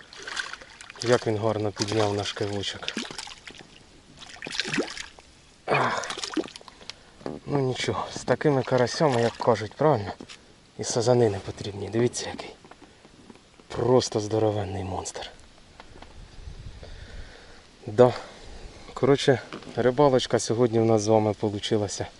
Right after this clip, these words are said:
прям дуже ульотніша. Ну, у нас ще година є часу. Може, ще ж нам повезе, і ми дочекаємося того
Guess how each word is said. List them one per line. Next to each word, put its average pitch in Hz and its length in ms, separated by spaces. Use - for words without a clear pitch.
прям 110 220
дуже 104 340
ульотніша. 123 540
Ну, 165 60
у 180 40
нас 160 140
ще - 160
година 120 380
є 143 160
часу. 104 400
Може, 120 440
ще 117 220
ж 104 80
нам 104 120
повезе, 113 500
і - 20
ми 117 140
дочекаємося 139 840
того 127 300